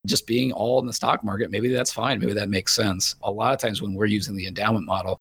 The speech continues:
it's designed for people that are closing in on retirement or in retirement and figuring out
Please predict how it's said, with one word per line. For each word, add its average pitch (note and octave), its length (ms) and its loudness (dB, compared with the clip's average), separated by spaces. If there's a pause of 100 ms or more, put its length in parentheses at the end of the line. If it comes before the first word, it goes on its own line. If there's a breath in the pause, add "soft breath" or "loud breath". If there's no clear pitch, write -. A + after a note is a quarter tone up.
it's G2 120 0
designed A#2 460 0
for G#2+ 100 -8
people G#2 180 2
that F#2 100 2
are - 60 -4
closing A#2 560 0
in A2 100 0
on G#2 160 -4
retirement F#2+ 580 -4
or F#2+ 220 -2
in G2+ 220 0
retirement F#2 540 0
and - 80 -10
figuring G#2 440 -2
out F#2 180 2